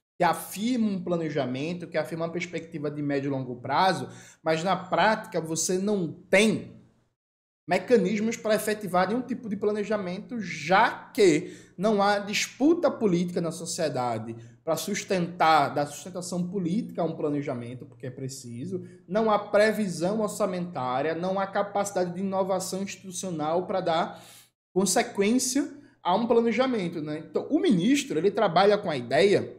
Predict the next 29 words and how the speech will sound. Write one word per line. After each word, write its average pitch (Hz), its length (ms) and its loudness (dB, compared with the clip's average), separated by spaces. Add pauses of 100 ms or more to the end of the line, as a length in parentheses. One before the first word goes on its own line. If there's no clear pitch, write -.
de 175 220 0
que 131 420 -2 (340)
se 208 160 -4
pensa 202 280 0
atração 190 300 -2
de 185 80 -6
investimentos, 185 800 -4
se 208 120 -10
pensa 175 560 -2
o 160 80 0
longo 165 320 -2
prazo, 185 420 0
mas 196 180 0
tudo 220 240 -8
isso 208 200 -8
dentro 196 160 -6
de - 80 -6
uma 190 100 -2
perspectiva 180 880 -6 (280)
em - 40 -18
que, 208 120 -6
na 240 160 4
prática, 220 520 2
quem 208 160 -8
tá 220 140 -4
planejando 202 540 -2
é - 20 0
o 220 100 -2
mercado. 147 640 -4